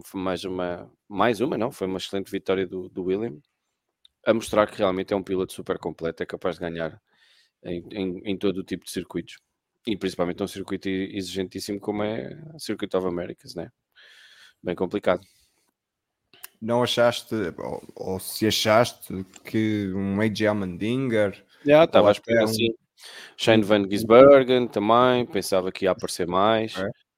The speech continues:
Speaker 1: Mas,
Speaker 2: E o Christopher
Speaker 1: mas e-
Speaker 2: Bell? Estavas à espera do, da, da corrida do Christopher Bell? Basicamente, a corrida do Christopher Bell não dá melhor porque ele faz uma paragem de dezanove segundos
Speaker 1: Sim, sim, eles
Speaker 2: na
Speaker 1: erraram na
Speaker 2: corrida
Speaker 1: box. Yeah.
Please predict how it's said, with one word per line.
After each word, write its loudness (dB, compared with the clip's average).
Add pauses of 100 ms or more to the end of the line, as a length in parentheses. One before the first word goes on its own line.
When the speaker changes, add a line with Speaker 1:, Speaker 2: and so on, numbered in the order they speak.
(380)
Speaker 1:
Mas, 2
Speaker 2:
E 4
o 4
Christopher 2
Speaker 1:
mas 4
e- 2
Speaker 2:
Bell? 4
Estavas 2
à 6
espera 2
do, -2
da, 0 (100)
da -2
corrida -2
do -6
Christopher -6
Bell? 4
Basicamente, 2
a 0
corrida 0
do -4
Christopher -2
Bell 6
não 4
dá 6
melhor 2 (100)
porque -10
ele -6
faz 2
uma -4
paragem 0
de -8
dezanove -2
segundos -4
Speaker 1:
Sim, 2
sim, -2
eles 0
Speaker 2:
na 2
Speaker 1:
erraram 2
na 2
Speaker 2:
corrida 0
Speaker 1:
box. -2 (520)
Yeah. 0